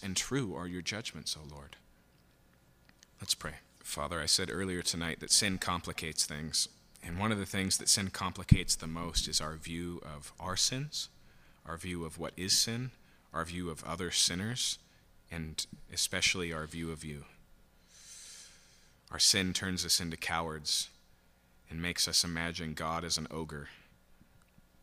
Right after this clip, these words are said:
But what we find in the Bible is a God who is patient and long-suffering, a God who not only desires to show mercy, but took judgment upon his own shoulders in Jesus Christ,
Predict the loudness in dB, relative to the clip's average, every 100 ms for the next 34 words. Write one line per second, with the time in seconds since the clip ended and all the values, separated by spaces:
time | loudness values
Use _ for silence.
0 | -20 _ _ _ _ _ -12 -8 -4 -2
1 | -2 0 0 2 0 -2 -2 -2 -2 -6
2 | -6 -6 -4 -4 -4 -6 -4 -2 -2 0
3 | 0 -2 -6 -8 -6 -4 -2 -2 0 0
4 | -2 -4 -4 -4 -6 -8 -10 -10 -8 0
5 | 2 2 2 0 2 2 2 2 2 4
6 | 4 4 4 4 4 4 4 4 2 0
7 | 4 4 4 -2 0 0 -2 0 4 4
8 | 4 2 0 0 0 0 2 2 2 0
9 | 4 6 6 2 0 0 0 2 0 0
10 | 0 2 2 0 -2 -2 -2